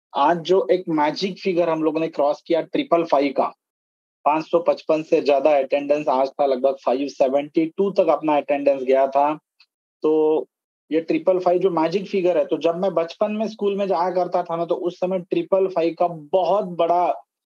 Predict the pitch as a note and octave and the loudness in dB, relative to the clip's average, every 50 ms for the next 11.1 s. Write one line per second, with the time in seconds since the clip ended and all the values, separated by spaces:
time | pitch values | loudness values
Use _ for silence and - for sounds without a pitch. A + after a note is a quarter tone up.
0 | _ - C#3+ D#3+ D#3+ D#3+ F3+ F3+ F3+ E3+ D3 D#3 F3 F#3 F3+ E3 E3 E3+ E3 D3 | _ -4 -2 -2 0 0 0 0 2 2 2 0 0 0 0 -2 -2 0 0 0
1 | C3+ B2+ A#2 B2 B2+ C#3 C#3+ D3 C#3 C3+ C3 B2+ C3 C3 C#3+ D#3 D#3+ D3+ C#3 D3 | 0 0 0 -2 -2 -4 -2 0 0 0 0 -2 -2 -2 -2 -2 -4 -2 -2 -2
2 | C3+ C3 C3 D3 D3+ D#3 - - C#3+ D3+ D#3+ D#3+ - E3+ D#3+ E3 D#3+ - - E3+ | 0 0 0 -2 -2 -4 -4 -4 -4 -2 -2 -2 -2 -2 -2 -2 -4 -2 -2 -4
3 | D#3+ D#3 D3+ D3+ D#3 E3 D#3+ E3+ E3+ D3 C#3+ C#3 C3+ D#3 D#3+ D3+ D3+ D#3 D3+ C#3+ | -2 -2 -4 -2 -2 -2 -2 -2 -2 0 0 0 2 0 0 0 0 -2 -2 0
4 | C3+ C#3+ C#3 - - D#3+ D3 D3+ D#3 D#3 D#3 - - _ _ _ - F3 F#3 F3+ | 0 -2 -2 -2 -2 -2 0 0 -2 -2 -4 -8 -16 _ _ _ -2 0 0 2
5 | F3+ G#3 A3 - - - G#3+ G#3 G#3 A3 - F3 F3+ F#3 F3+ - G3 F#3 F3 F3+ | 2 0 0 0 0 -2 0 2 2 2 2 2 0 0 0 0 0 0 0 0
6 | F3 - G3 F#3+ F#3+ G3 G3 F3+ E3 D#3+ D#3+ F#3 F3+ F3 - E3 E3 E3 D#3+ - | -2 0 -2 -2 0 -2 -2 -2 -2 -2 0 0 0 0 0 0 -2 -2 -2 -2
7 | E3+ E3+ F3 F3 F3+ F3+ E3+ - D#3 D#3 - F3+ F3 E3 - D#3+ E3 E3 D#3+ D#3+ | 0 0 2 2 0 0 -2 -4 -4 -2 -2 -2 -2 0 0 0 0 0 -2 -2
8 | D#3+ E3 F3 E3 - - C#3+ C3+ D3 E3 E3 - - D#3+ D3+ D3+ D3 - C#3+ C3+ | -2 -2 -4 -4 -4 -4 -2 2 2 2 2 2 2 2 2 2 2 2 2 2
9 | C3 B2+ D3 D3+ - E3 E3+ F3+ F3 F3+ F3 E3 E3+ F#3+ F#3+ F#3 F#3 F#3 F#3+ F3+ | 2 2 0 -2 -2 -4 -4 -4 -2 0 0 2 2 2 2 4 4 2 2 4
10 | G3+ G3+ F#3 F#3+ F#3 F3+ F3 F3+ F3+ A#3 G3+ - - F#3 E3 F3 D#3+ C#3+ - C#3+ | 2 0 0 0 0 0 0 0 -2 -2 -4 0 0 0 2 2 0 0 -2 -4
11 | D#3 | -4